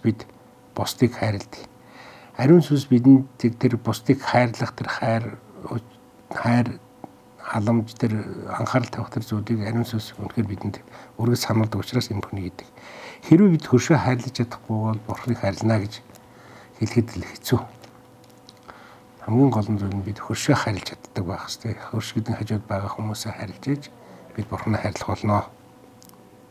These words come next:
За, бидний хөрш гэж хин юм бэ гэвэл бидний эргэн тойронд байдаг хүмүүс.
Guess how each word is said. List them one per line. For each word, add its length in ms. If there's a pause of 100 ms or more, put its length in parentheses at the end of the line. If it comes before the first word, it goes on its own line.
(800)
За, 120
бидний 280
хөрш 300
гэж 160
хин 240
юм 20
бэ 160
гэвэл 300
бидний 320
эргэн 180
тойронд 300
байдаг 240
хүмүүс. 420